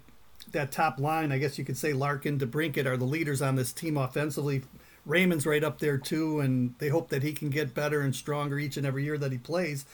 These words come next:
But I look at the Seattle team, the Kraken last year actually had four balanced lines, and all four contributed, uh, offensively. And I think that's the direction that the Red Wings are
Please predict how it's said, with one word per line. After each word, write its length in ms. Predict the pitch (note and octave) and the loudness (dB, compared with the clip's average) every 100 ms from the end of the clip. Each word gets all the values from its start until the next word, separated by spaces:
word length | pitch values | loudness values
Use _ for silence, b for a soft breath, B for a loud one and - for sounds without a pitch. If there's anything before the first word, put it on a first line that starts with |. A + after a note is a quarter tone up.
| B B B - | B B B 2
But 120 | F#3+ | 6
I 120 | G#3+ | 8
look 180 | G#3+ D4+ | 6 4
at 80 | A#3 | 4
the 80 | A3 | 4
Seattle 720 | - F3 F#3 G3+ D#3+ C#3 - - - | 4 6 8 8 6 2 -4 -20 -6
team, 420 | - E3 D3+ D3 - B B | -2 0 2 0 -4 B B
the 80 | - | -4
Kraken 480 | - G#3 C4 C4+ A3+ | 2 4 6 6 2
last 380 | E3+ C#3+ C3+ D#3 | 2 0 0 0
year 320 | D3+ D3 C#3+ B B G3+ | 0 0 -2 B B 4
actually 360 | B3+ - C4 | 4 4 6
had 260 | G3+ F3+ D#3 - | 8 8 4 -8
four 360 | - F#3 G#3 | 4 8 8
balanced 500 | C#3 E3+ E3 D3+ C3+ | 8 6 4 2 0
lines, 400 | D3 E3 D#3 C#3 | 2 2 4 2
and 160 | D3 D3 - | -2 -4 2
all 200 | G3 A3 | 4 4
four 320 | A3 F#3+ F3 | 4 4 4
contributed, 760 | - C3+ - F3 D3+ B2 A2+ - - | 0 -2 2 2 2 0 -4 -8 -6
uh, 60 | D3+ D3 | -6 -2
offensively. 640 | C#3+ F3 F#3 A3 C#3+ C3+ | -2 2 2 2 2 2
And 80 | C#3+ | 2
I 80 | D#3 | 0
think 300 | C#4+ C4+ - B B | -2 -4 -8 B B
that's 260 | - A#3 A#3 | 4 4 4
the 140 | C#4+ | 2
direction 540 | G3 F#3 E3 F3+ G3+ F3 | 4 6 6 4 2 2
that 120 | D3+ | 2
the 120 | C#3+ | 0
Red 180 | C#3 E3+ | 0 0
Wings 240 | F3 D3+ | 0 -2
are 140 | D3 | -2